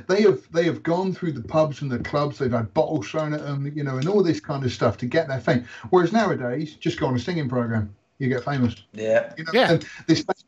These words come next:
Speaker 1: just
Speaker 3: drummer
Speaker 1: thrust
Speaker 3: at
Speaker 1: upon
Speaker 3: Def
Speaker 1: people.
Speaker 3: Leppard lost an arm and retrained himself to play just as well as a two-armed drummer. Nah,
Speaker 1: Exactly.
Speaker 3: just have a sex
Speaker 1: You
Speaker 3: tape.
Speaker 1: know, but, um, nowadays,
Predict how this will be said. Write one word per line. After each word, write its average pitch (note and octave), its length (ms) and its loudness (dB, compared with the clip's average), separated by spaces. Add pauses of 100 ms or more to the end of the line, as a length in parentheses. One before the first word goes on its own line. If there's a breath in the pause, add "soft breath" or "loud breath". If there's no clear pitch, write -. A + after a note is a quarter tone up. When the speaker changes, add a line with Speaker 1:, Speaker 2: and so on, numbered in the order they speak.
Speaker 1:
just - 140 -2
Speaker 3:
drummer A#3 240 4
Speaker 1:
thrust B3 140 0
Speaker 3:
at F#3 80 -2
Speaker 1:
upon - 160 2
Speaker 3:
Def A#3+ 140 2
Speaker 1:
people. D3+ 140 0
Speaker 3:
Leppard F#3+ 340 -4
lost G3 360 -6
an F3+ 120 -2
arm G3 340 2
and C3+ 140 -4
retrained G#3+ 640 -2
himself D3+ 500 -4
to E3 80 -4
play F#3 280 -2
just G#3 280 -6
as E3+ 180 -8
well G#3 180 2
as F3 80 0
a E3+ 80 0
two-armed G3 520 -2
drummer. A#2 420 -4 (540 soft breath)
Nah, A3+ 260 6
Speaker 1:
Exactly. G3+ 400 2
Speaker 3:
just - 140 -12
have G3+ 120 -8
a E3+ 60 -14
sex - 380 -14
Speaker 1:
You F#3 100 6
Speaker 3:
tape. G3+ 80 4 (140)
Speaker 1:
know, G#3+ 80 6 (840 soft breath)
but, G#3 220 6 (180)
um, F#3+ 240 2
nowadays, E3 720 0